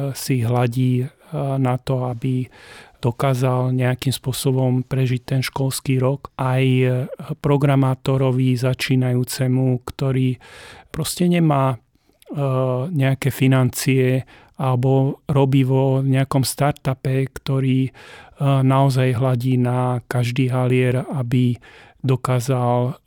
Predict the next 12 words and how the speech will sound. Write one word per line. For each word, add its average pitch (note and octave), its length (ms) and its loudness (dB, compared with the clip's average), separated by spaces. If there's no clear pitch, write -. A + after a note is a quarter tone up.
prežiť B2+ 480 0
k - 60 -14
ďalšej B2+ 560 0
investícii. C3 800 0
Sem F#3 320 2
môže D#3 240 4
prísť C3 320 2
naozaj C3+ 400 2
každý B2 640 -2
a C3 400 0
je D#3 160 2
to D#3 400 2